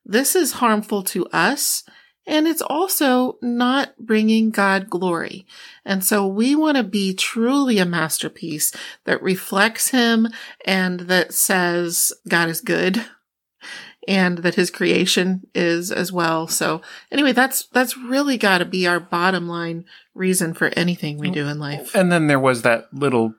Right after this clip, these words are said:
Speaker 2: tidbit that Jesus said before he left for heaven that we should love one another too, you know. There's
Speaker 1: Yeah.
Speaker 2: that.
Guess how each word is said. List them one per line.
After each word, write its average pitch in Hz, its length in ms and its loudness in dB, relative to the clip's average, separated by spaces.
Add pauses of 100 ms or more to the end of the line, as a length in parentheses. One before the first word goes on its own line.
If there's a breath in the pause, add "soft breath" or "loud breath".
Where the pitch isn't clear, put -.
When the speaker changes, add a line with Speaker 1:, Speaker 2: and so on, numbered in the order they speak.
Speaker 2:
tidbit 113 500 0 (260)
that 110 280 -6
Jesus 104 400 -2
said 101 320 0
before 101 320 -2
he 98 140 -4
left 101 380 0
for - 220 -6
heaven 123 360 2
that 95 220 -2
we 104 140 0
should 95 220 -2
love 95 160 2
one 90 120 -4
another 104 300 0
too, - 380 -2
you 208 160 -2
know. 170 260 -10 (260)
There's 139 200 4
Speaker 1:
Yeah. - 60 -8
Speaker 2:
that. 87 240 -6